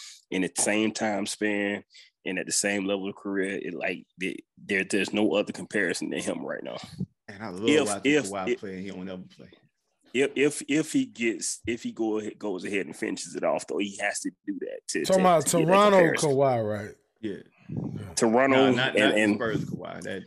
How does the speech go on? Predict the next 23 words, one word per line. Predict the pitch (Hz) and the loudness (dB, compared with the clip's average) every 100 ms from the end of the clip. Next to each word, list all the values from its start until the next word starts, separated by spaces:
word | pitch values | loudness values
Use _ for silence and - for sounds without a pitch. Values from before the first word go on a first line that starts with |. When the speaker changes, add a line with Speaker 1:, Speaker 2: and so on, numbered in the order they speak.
| - | 0
Speaker 1:
no, | 107 | 2
not | 104 113 | 4 2
Spurs | - 113 101 | 0 -4 -4
Kawhi, | - 78 80 | -8 -12 -6
Speaker 2:
he | 135 | -4
was | 120 | -2
Speaker 1:
no. | 107 | -4
Speaker 2:
just | 101 | -2
there | 104 98 | -2 -2
playing | - 101 92 | -4 -4 -4
defense. | 101 101 90 92 | -4 -6 -8 -2
I | 160 180 | 0 0
ain't, | 151 120 | -2 -4
my | 147 | -4
bad, | 107 101 | -2 -4
I | 110 | -4
ain't | |
gonna | 104 | -6
say | - 95 | -8 -8
that, | 95 87 90 | -6 -8 -10
but | 92 | -8
he | 123 | -8
was | 110 101 90 - | -8 -10 -14 -20